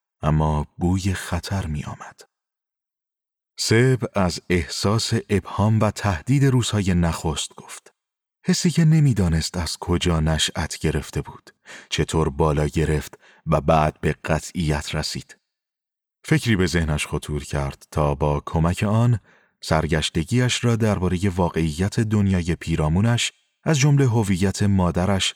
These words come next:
حل کند. این فکر با توطئه‌ای که احساس می‌کرد سازگار بود.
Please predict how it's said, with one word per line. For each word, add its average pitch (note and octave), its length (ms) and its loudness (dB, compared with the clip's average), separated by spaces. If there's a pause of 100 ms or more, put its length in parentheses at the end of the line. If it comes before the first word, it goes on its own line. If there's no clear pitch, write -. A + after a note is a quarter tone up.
(120)
حل D#2+ 200 -4
کند. - 440 -16 (800)
این E2+ 180 0
فکر C3 520 0 (240)
با D2 240 2
توطئه‌ای F#2+ 800 0
که B2 260 -2
احساس E2+ 580 -2
می‌کرد A#2 520 -2 (240)
سازگار E2 760 -2
بود. - 300 -20